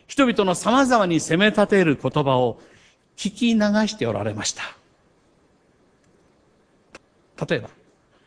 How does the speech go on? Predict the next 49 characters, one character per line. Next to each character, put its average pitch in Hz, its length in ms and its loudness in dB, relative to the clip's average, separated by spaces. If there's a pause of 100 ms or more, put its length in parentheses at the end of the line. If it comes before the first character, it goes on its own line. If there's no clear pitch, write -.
(760)
あ - 80 -4
る 127 60 -4
時、 135 520 -6 (140)
街 180 200 0
道 170 240 4
管 165 300 -2
理 160 100 0
者、 156 300 -4 (120)
ヤ 185 240 -2
イ 202 100 0
ロ - 140 -6 (200)
と 143 60 0
い 131 100 0
う - 20 -2
人 - 200 -10
が、 131 260 -6 (480)
イ 196 60 -2
エ 214 60 4
ス 208 60 -8
様 160 160 0
の 143 100 0
も 139 120 -2
と 147 100 -2
に 139 140 0
か 143 220 -6
け 202 100 0
て 117 120 -8
き - 100 -16
て、 143 240 -8 (520)
イ 233 60 2
エ 233 40 2
ス - 60 -4
様 202 180 2
の 170 160 2
足 185 200 0
元 214 220 2
に 160 120 2
ひ 156 80 -4
ざ 190 140 2
ま 196 120 4
ず 185 140 2
い 180 100 0
て、 151 400 0 (2000)
頼 147 220 -2
ん 123 80 -2
だ 113 80 -4
の 107 120 -10
で - 80 -16
す。 - 240 -16